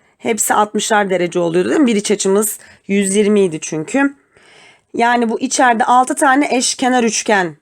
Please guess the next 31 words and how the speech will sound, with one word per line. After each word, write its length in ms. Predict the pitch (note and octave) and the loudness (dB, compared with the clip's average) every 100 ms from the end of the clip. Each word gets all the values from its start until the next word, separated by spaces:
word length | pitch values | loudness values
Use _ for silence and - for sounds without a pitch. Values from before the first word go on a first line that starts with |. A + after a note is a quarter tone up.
| - | -10
oluşuyordu. 640 | E3+ E3 - F3 F3+ A#3+ | -8 -8 -4 -2 0 2
Bir 200 | F4 F#4 | 2 4
tanesinin 600 | D#4 C4 A#3 - A3+ G#3+ | 2 2 0 -2 0 2
alanı 500 | G3 G3 G3+ D4+ E4+ _ _ _ | 4 4 2 2 -2 _ _ _
A 140 | C4 C4 | -6 -2
kare 260 | C4+ G#3+ | -2 -2
kök 260 | G#3 G3+ G3+ | -2 -2 -2
üç 240 | F3+ - | -6 -4
bölü 260 | F3 D#3 D3+ | -2 0 0
dört. 460 | E3+ B3 E4+ - - _ _ _ | 2 2 0 -10 -18 _ _ _
Altı 300 | A3+ B3 B3 | -2 -2 -2
tane 360 | C4 B3+ G#3+ G3 | -2 0 2 2
olduğu 380 | F#3 F3+ E3+ E3+ | 0 -2 -4 -4
için 260 | F3 - | -4 -4
altıgende 840 | E3 E3 D#3+ F3 E3 D#3 E3 A3+ D4+ - _ | -2 -2 -2 -4 -2 -2 0 0 -2 -6 _
altı 340 | B3 B3+ B3+ | 0 0 0
çarpı 360 | C#4 A#3 G3 - | -4 -4 -2 -2
A 120 | F3+ | -4
kare 240 | - F3 E3+ | -2 -4 -4
kök 200 | F3 - | -8 -12
üç 160 | - | -12
bölü 200 | G#3 C4 | -8 -2
dört 300 | A3+ G3 - | 0 0 -2
oluyor. 320 | D#3+ C#3+ C3 G#3 _ _ _ - - - - | -6 -6 -8 -10 _ _ _ -20 -20 -20 -14
Hacmini 520 | - D4 C#4+ D4+ D#4 | -2 0 2 2 2
soruyor 400 | D4 C4+ A3 G#3 | 2 2 4 4
bize. 140 | G#3 B3 | 2 2
O 80 | |
zaman 220 | B3+ B3+ C4 | 2 2 2
altıgenin 560 | A#3+ B3 C4+ C#4 D4 | 2 2 0 2 2
hacmi 600 | D4 C4+ A3+ G3+ G3+ B3+ | 2 2 2 2 2 0